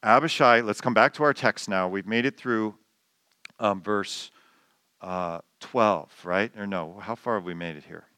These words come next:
How far did I read? Did I read verse twelve? I meant to go through verse twelve. Let's go back to verse twelve.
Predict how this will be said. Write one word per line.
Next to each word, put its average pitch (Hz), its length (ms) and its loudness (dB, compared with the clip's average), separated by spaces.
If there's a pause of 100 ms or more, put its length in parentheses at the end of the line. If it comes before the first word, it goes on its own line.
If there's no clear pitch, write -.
(1900)
How 120 60 -16
far 117 240 -2
did 85 140 -6
I - 20 -8
read? 82 240 -10 (100)
Did 90 100 -4
I 101 40 0
read 147 220 -4
verse 156 180 -8
twelve? 156 320 -6 (1080)
I 107 80 0
meant 151 200 4
to 175 80 2
go 143 120 6
through - 180 -4
verse 101 180 0
twelve. - 220 0
Let's 127 160 0
go 175 100 2
back 120 220 6
to - 80 -14
verse 101 200 -4
twelve. 87 280 0